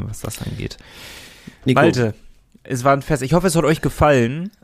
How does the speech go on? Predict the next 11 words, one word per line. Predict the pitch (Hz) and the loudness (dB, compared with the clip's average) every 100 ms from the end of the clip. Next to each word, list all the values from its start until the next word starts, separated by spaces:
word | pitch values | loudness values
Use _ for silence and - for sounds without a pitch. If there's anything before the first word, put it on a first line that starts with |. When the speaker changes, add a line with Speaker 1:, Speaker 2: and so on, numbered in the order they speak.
| _ | _
Speaker 1:
Ähm, | 113 117 117 117 117 117 | 0 2 2 0 -4 -6
wenn | 120 | -4
es | 131 | -4
euch | 139 | -4
gefallen | - - 135 | -6 -2 0
hat, | 123 | 0
lasst | 120 - | -4 -6
mal | |
gerne | 113 117 | -4 -4
Feedback | 107 - - - - 104 104 - | -4 -10 -10 -10 -8 -8 -8 -8
da | 101 104 139 | -4 -2 -4